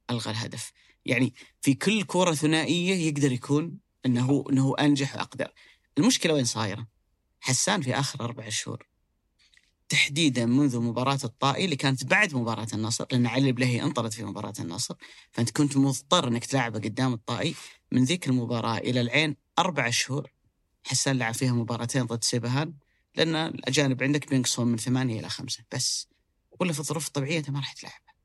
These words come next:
حسان في الموسم كاملًا أمس كانت المباراة رقم عشرة اللي يبداها أساسي. الموسم كم فيه؟ ستين مباراة،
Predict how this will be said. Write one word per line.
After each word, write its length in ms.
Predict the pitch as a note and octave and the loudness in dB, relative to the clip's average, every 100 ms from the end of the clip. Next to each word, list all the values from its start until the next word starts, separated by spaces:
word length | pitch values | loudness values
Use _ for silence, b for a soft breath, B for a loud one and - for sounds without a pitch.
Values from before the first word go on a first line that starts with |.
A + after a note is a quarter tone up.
| _ _ _ - | _ _ _ -4
حسان 500 | - - F3+ F#3+ C#3+ | 0 2 2 4 2
في 120 | - | 4
الموسم 680 | C3 C3 D#3+ F#3+ D3 C3 A#2+ | 6 6 6 4 2 2 2
كاملًا 600 | - D3 C#3 C3+ F3 G#3+ - _ D3 | 2 2 4 2 0 -8 -14 _ 0
أمس 280 | D#3+ F#3 | 2 0
كانت 280 | - C#3 C3+ | 0 0 0
المباراة 320 | B2+ B2 C#3+ | 0 2 2
رقم 300 | B2+ A#2+ A2 | 0 -2 -4
عشرة 360 | G#2 A2+ - - - _ _ b b - | -4 -4 -6 -8 -20 _ _ b b 0
اللي 120 | B2 | 0
يبداها 460 | A#2+ C3+ C3 A#2 | 2 2 2 0
أساسي. 400 | B2 F#2 G2 - - _ | -4 -6 -4 -6 -8 _
الموسم 260 | C3+ C#3+ C#3 | 0 2 2
كم 200 | B2 A2+ | 0 -2
فيه؟ 180 | A2 A#2 | -4 -4
ستين 400 | - - - C3+ | -6 -4 0 2
مباراة، 420 | B2 B2 C3 D3+ | 2 0 0 -2